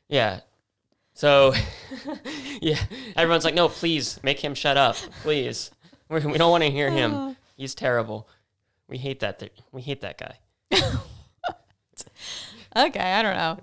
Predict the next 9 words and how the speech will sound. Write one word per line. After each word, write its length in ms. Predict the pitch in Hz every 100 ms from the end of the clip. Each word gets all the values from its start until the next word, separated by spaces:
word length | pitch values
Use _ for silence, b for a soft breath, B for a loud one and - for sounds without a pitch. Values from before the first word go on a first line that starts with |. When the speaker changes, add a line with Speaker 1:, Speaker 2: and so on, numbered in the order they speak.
| B B -
Speaker 2:
about 220 | 214 170
that 200 | 208 -
one, 220 | 170 175
but 220 | 175 170 269 _
sure. 400 | - 220 180 202
<laughs> 40 | - 381 - - - _ B B B B B B B _ _ _ _ B B B B B _ _ _ -
Speaker 1:
But, 220 | 165 - - -
yeah, 340 | 135 226 117
so 500 | - 143 - 160